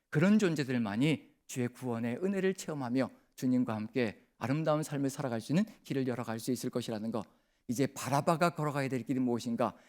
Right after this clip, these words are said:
유대인들이 걸어가야 될 길이 무엇인가? 우리도 예수님을 십자가로 몰아갔고요. 우리의 죄 때문이거든요. 그리고 모든 유대인 당국자들도, 그리고 빌라도도, 헤롯도, 이 모든 사람들이 구원의 길로 갈 수 있는 길,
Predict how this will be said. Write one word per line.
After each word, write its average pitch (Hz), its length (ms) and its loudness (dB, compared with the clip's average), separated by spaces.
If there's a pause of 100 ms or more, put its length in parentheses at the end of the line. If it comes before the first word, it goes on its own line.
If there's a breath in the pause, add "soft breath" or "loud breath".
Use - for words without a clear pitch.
(140 soft breath)
유대인들이 196 540 8
걸어가야 151 340 4
될 127 160 2
길이 139 160 0
무엇인가? 120 580 2 (500)
우리도 196 500 10
예수님을 160 420 8
십자가로 135 520 4
몰아갔고요. 117 520 0
우리의 156 220 4
죄 180 160 6
때문이거든요. 123 720 4 (420)
그리고 180 200 8
모든 233 400 12
유대인 202 300 10
당국자들도, 131 920 4
그리고 160 220 4
빌라도도, 185 640 8 (160 loud breath)
헤롯도, 240 580 10 (280)
이 190 120 6
모든 269 580 12
사람들이 175 800 6
구원의 214 360 10
길로 196 220 6
갈 143 180 4
수 147 120 -2
있는 131 220 4
길, 123 300 4